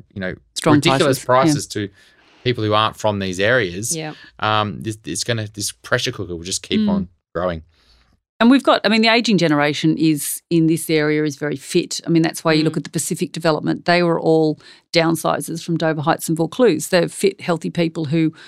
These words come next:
Speaker 2: wanted to get out of their big homes into a place right on the beach, the Mark Moran up in Vaucluse.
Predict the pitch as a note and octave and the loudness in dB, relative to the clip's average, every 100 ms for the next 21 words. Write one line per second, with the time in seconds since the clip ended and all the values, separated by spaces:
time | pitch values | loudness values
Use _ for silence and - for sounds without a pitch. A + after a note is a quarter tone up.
0 | - _ F#3 F#3 D#3+ E3+ D3+ D3+ D3 D3 | -20 _ 2 2 2 0 2 2 0 -2
1 | D#3 - D#3+ D3+ D3 D#3+ D3+ D#3 - D#3+ | -2 0 2 2 2 2 0 -2 0 0
2 | - D#3+ D3 D3 C#3+ E3 - - D#3+ E3+ | 2 0 2 2 2 2 2 -2 2 2
3 | - E3 F3+ E3+ D3 C#3 D3 C#3 _ D#3 | 4 2 4 2 0 2 0 0 _ -4
4 | C#3+ D#3 - E3+ | -2 -4 -4 -6